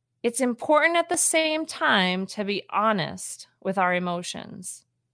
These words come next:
If the current tragedies are triggering memories of our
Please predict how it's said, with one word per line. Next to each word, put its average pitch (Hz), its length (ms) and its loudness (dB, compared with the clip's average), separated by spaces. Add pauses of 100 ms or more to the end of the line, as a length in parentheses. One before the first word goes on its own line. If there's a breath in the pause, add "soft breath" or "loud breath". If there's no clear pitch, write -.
(680)
If 208 140 -4
the 214 80 0
current 277 600 -2
tragedies 190 680 -2
are 190 160 0
triggering 254 600 -2
memories 202 680 -2
of 185 120 4
our 180 200 2